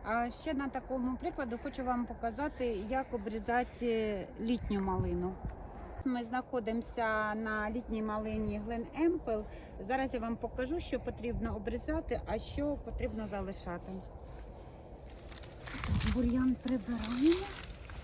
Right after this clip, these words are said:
Ось саджанець, ми його не трогаємо, залишаємо, він буде нам давати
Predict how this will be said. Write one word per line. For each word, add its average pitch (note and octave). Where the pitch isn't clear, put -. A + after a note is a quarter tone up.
Ось A#3
саджанець, D#4
ми C4
його A#3+
не A3+
трогаємо, C4+
залишаємо, G#3+
він G3+
буде G3
нам F#3+
давати F3+